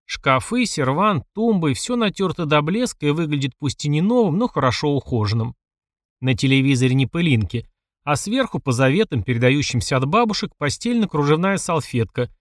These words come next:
на которую водружена фарфоровая кармен. Подобные детали сильно бросались в глаза жителям мегаполисов вроде Соколова и Миронова.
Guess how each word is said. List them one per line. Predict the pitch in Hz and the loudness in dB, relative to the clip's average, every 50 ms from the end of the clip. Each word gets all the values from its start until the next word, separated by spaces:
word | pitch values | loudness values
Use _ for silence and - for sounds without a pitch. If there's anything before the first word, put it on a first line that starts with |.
| _ _ _ _ - | _ _ _ _ -4
на | 135 113 | -2 2
которую | - 156 - - 262 269 254 | 2 2 2 0 -2 0 0
водружена | 185 160 143 143 143 123 131 135 131 127 117 | 0 0 0 0 0 2 2 4 4 2 2
фарфоровая | - 135 123 113 - - 160 165 170 160 147 120 | 2 2 0 0 0 0 0 2 4 2 2 0
кармен. | - - 143 135 123 113 107 113 120 - _ _ _ _ _ _ _ _ _ _ _ _ _ _ _ _ _ _ _ _ _ _ _ _ _ _ | 0 0 0 2 2 0 -2 -4 -6 -12 _ _ _ _ _ _ _ _ _ _ _ _ _ _ _ _ _ _ _ _ _ _ _ _ _ _
Подобные | - 135 131 123 139 135 120 131 131 127 | 0 2 2 4 4 4 4 4 2 2
детали | 120 139 - - 160 156 151 139 113 | 2 0 -2 0 0 0 2 2 0
сильно | - - 175 156 135 127 117 | -2 -2 -2 0 0 0 2
бросались | 120 127 123 113 - 143 127 127 123 113 | 2 2 0 0 0 0 0 0 0 0
в | 123 | 0
глаза | 117 127 123 113 127 131 117 | 2 2 2 4 4 2 2
жителям | 110 135 135 - 135 123 123 123 | 2 0 -2 -2 0 2 2 4
мегаполисов | 127 131 120 127 127 - - 165 175 180 160 127 - 135 101 | 2 2 4 2 2 0 0 -2 0 0 0 -2 -2 -4 -4
вроде | 113 131 135 127 123 | -2 0 0 0 0
Соколова | 98 - - - - 135 123 120 120 117 113 123 | 0 -2 -4 -2 0 2 2 4 4 2 2 2
и | 131 | 2
Миронова. | 147 170 180 170 120 107 104 104 120 131 | 2 0 0 0 0 0 -2 -2 -6 -8